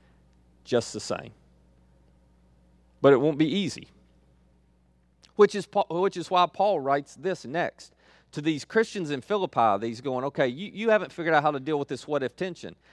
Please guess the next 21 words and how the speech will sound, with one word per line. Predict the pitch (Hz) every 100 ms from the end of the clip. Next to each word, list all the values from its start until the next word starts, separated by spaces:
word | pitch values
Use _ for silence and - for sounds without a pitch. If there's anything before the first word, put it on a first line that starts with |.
| _ -
You've | 151 233
gotta | 190 208 202
learn | 165 196
the | 175
secret | - 180 170 147
of |
contentment | - 131 202 165 147
like | 131 160
I | 170
did, | 147 110 95
but, | 107 - _ -
but | 113 120
you're | 165 214
gonna | 180 139
need | 165 139
some | 113
help." | 107 208 131 -
So | 120
he | 143
writes | 147 151 -
this. | 196 143 - -